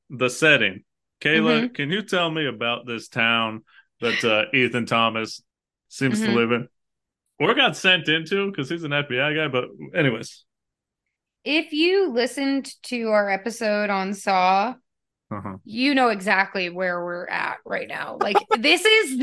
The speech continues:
Speaker 2: the, I feel like it's even, I would argue, worse than the Saw universe, because apparently in the Saw universe, like,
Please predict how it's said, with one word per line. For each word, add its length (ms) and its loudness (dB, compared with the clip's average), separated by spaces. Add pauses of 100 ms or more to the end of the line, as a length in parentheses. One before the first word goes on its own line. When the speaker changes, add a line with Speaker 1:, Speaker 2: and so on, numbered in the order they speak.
Speaker 2:
the, 340 6 (1120)
I 140 6
feel 260 8
like 200 6
it's 180 2
even, 600 2
I 140 4
would 160 2
argue, 320 2
worse 380 -6
than 200 -2
the 100 0
Saw 220 2
universe, 760 -2 (600)
because 560 0 (220)
apparently 1080 0 (280)
in 140 2
the 60 2
Saw 280 4
universe, 560 4
like, 180 0